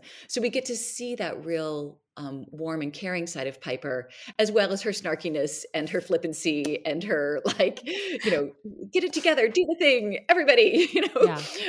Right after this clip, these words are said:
Speaker 1: Um, so that's, I, it was just such a joy to write that book.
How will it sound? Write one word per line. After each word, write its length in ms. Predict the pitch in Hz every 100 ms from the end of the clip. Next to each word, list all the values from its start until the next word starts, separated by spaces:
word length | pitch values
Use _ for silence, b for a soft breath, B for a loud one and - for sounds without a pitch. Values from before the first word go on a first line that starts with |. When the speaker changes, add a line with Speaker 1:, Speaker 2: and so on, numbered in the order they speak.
| 285
Speaker 1:
Um, 480 | 214 175 160 160 180 _ _ _ 226
so 380 | 285 175 156 151 _ -
that's, 280 | 202 226 -
I, 240 | - 208 180
it 120 | 226 196
was 140 | 226
just 400 | - 240 - -
such 200 | - 220
a 60 | 208
joy 220 | 160 160
to 80 | 131
write 160 | 127 -
that 180 | - -
book. 280 | - _